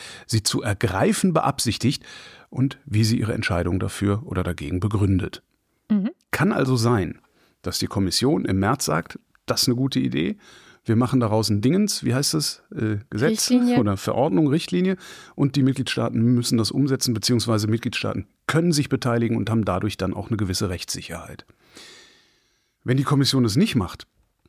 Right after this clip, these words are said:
Speaker 1: also sich nicht damit beschäftigt, passiert erstmal nicht viel, außer dass die Kommission mal wieder schäbig aussieht.
Speaker 2: Ja.
Speaker 1: Was sie gewohnt ist, von daher <laughs> ist das jetzt keine
Speaker 2: Ja, vor allem
Speaker 1: eine
Speaker 2: zuletzt, ne?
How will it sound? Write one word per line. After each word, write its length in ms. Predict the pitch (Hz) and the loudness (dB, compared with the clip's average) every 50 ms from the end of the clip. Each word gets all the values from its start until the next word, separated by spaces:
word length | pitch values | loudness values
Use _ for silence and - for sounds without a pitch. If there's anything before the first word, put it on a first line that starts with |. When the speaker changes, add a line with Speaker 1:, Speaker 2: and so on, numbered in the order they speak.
| _ - - | _ -8 -6
Speaker 1:
also 140 | 104 101 | -4 -4
sich 140 | 101 101 98 | -2 -2 -2
nicht 140 | 131 151 - | -2 -2 0
damit 200 | 139 110 104 - | -2 -2 -2 -4
beschäftigt, 500 | 110 - - 131 - - - 104 - _ _ _ _ - - _ _ _ _ _ _ _ _ _ _ - - | -6 -6 -6 -6 -6 -6 -14 -16 -16 _ _ _ _ -20 -20 _ _ _ _ _ _ _ _ _ _ -20 -10
passiert 280 | - 110 107 - 131 - | -6 -4 0 0 0 0
erstmal 280 | - 120 - 123 117 | 0 -2 0 2 2
nicht 160 | 110 101 - - | 2 2 0 0
viel, 220 | - 180 202 - | 0 0 0 2
außer 220 | - 120 135 139 | 0 0 0 0
dass 120 | 123 117 - | 0 -2 -2
die 80 | - | -4
Kommission 480 | 107 - 123 117 110 - - 123 139 151 | -4 -2 0 0 0 2 2 2 2 2
mal 160 | 139 120 104 | 2 2 0
wieder 160 | 110 104 98 | 0 -2 -2
schäbig 400 | - - - 107 120 151 156 - | -2 -2 -2 -2 -2 -2 -2 -4
aussieht. 380 | - - - - - - - - - 170 185 220 190 | -4 -4 -4 -2 -4 -4 -6 -6 -6 -2 -2 0 0
Speaker 2:
Ja. 120 | 214 196 - - - _ _ _ _ _ _ | 0 -4 -4 -8 -20 _ _ _ _ _ _
Speaker 1:
Was 200 | - 113 - - | -4 -4 -2 0
sie 80 | - 123 | -2 0
gewohnt 400 | 110 110 98 101 113 131 151 - | 0 0 2 2 2 2 2 2
ist, 220 | 208 208 202 - | 0 -2 -2 -4
von 260 | - - - - 92 98 | -8 -8 -4 -2 -2 0
daher 320 | 104 98 113 107 98 113 | 0 2 2 2 2 2
<laughs> 0 | |
ist 240 | - - - - - - | 0 -2 -4 -8 -4 -4
das 180 | 147 - - | -4 -2 -2
jetzt 180 | - 123 - - | -2 -2 0 -2
keine 500 | - - - - - - - - 147 - | -4 -8 -10 -20 -20 -20 -6 -4 -2 0
Speaker 2:
Ja, 80 | 220 | 0
vor 140 | 208 - 240 | 0 0 -2
allem 120 | 190 190 220 | 0 2 2
Speaker 1:
eine 100 | 233 - | 0 0
Speaker 2:
zuletzt, 500 | - 262 226 214 226 208 - - - 208 | 0 2 2 4 2 2 0 -4 -2 2
ne? 200 | 202 226 269 | 2 2 2